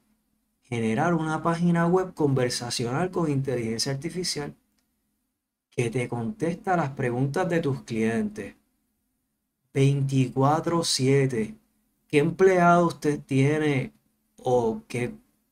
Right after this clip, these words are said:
colaborador en su trabajo usted conoce que trabaja veinticuatro horas al día, siete días a la semana, sin cansarse? Imagínate cuán productivo eso te puede hacer. Tener a alguien que esté trabajando para ti veinticuatro siete,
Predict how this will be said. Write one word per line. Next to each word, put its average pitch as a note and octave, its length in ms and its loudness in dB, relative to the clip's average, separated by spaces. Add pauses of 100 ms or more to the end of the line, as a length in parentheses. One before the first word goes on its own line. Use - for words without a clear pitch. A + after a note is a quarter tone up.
(120)
colaborador B2+ 840 2
en C#3+ 100 2
su C#3 160 -2
trabajo B2 500 2
usted B2 300 -2
conoce C3 500 -2
que A2+ 140 -4
trabaja A2 480 -2
veinticuatro A#2+ 760 -2
horas C3 200 0
al B2 180 -2
día, G#2 280 -6 (460)
siete C3 540 0
días C3+ 240 4
a C3 80 0
la C3 120 0
semana, B2 500 -2
sin A#2+ 300 -2
cansarse? B2 720 -2 (1300)
Imagínate C3+ 920 2
cuán D3 260 2
productivo D#3+ 680 2
eso C#3+ 180 -2
te C#3+ 100 4
puede C3 300 0
hacer. C#3 560 -2 (1120)
Tener A2 380 -2
a C#3 80 2
alguien E3 320 0
que D#3 80 -2
esté C3 260 -8
trabajando D3+ 640 2
para D3+ 320 -2
ti B2+ 140 -4
veinticuatro C#3+ 760 -2
siete, C#3+ 580 -2